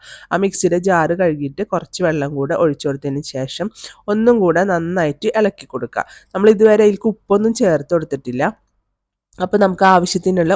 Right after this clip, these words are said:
ഉപ്പ് ചേർത്ത് കൊടുക്കുക. ചിക്കനിലേക്കും ഗ്രേവിക്കും ഒക്കെ ആവശ്യത്തിനുള്ള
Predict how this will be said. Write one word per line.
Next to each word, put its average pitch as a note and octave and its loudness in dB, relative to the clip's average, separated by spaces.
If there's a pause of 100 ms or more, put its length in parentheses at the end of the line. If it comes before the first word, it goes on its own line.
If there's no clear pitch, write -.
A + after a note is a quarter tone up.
ഉപ്പ് - 0
ചേർത്ത് D#3+ 0
കൊടുക്കുക. A#2 -8
ചിക്കനിലേക്കും D#3+ -4
ഗ്രേവിക്കും D#3+ -2
ഒക്കെ D3+ -6
ആവശ്യത്തിനുള്ള C#3 -4